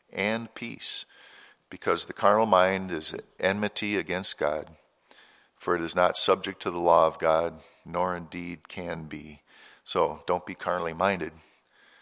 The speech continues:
but walk after the Spirit. Live according to the Spirit. And there's more on that. Uh, Second Corinthians thirteen eleven. S-, uh, finishing up, uh, "Finally, brethren, farewell.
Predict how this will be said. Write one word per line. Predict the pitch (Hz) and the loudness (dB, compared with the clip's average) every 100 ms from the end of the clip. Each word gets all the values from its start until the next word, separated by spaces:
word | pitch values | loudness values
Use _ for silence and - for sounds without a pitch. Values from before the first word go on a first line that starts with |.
| _ _ _ _ _ | _ _ _ _ _
but | 69 - - - _ _ _ 85 | -10 -10 -16 -20 _ _ _ -4
walk | 85 87 | -4 -2
after | 87 90 82 | -4 -6 -8
the | 80 | -8
Spirit. | - 82 80 - - _ _ _ _ _ _ _ _ - - _ - | -6 -6 -6 -8 -18 _ _ _ _ _ _ _ _ -20 -20 _ -8
Live | 87 80 78 - | -6 -6 -10 -16
according | - - 85 80 | -8 -2 -2 -2
to | - | -8
the | 82 | -6
Spirit. | - - 85 80 - | -8 -6 -4 -4 -8
And | 82 82 | -16 -12
there's | 85 | -8
more | 87 87 | -2 0
on | 85 82 | 0 -2
that. | 82 80 - | -4 -4 -2
Uh, | 85 82 | -2 0
Second | - 98 - 101 | 2 0 0 -6
Corinthians | - 98 92 95 90 - | -4 -4 -4 -6 -4 -2
thirteen | 98 87 - 95 | -2 -4 -8 -6
eleven. | 87 87 90 104 113 _ _ _ _ _ - _ _ _ _ _ _ _ _ _ _ _ _ _ _ | 0 0 0 -4 -14 _ _ _ _ _ -20 _ _ _ _ _ _ _ _ _ _ _ _ _ _
S-, | - - - - | -4 -2 -2 0
uh, | 92 90 | 0 0
finishing | - 98 98 98 | -2 -4 -4 0
up, | 101 101 - | 0 0 0
uh, | 87 87 | 0 0
"Finally, | - 107 120 123 | 2 2 2 -4
brethren, | 98 98 95 101 107 | 4 6 6 2 -4
farewell. | - 98 107 85 82 98 98 | 0 2 4 4 2 -2 -12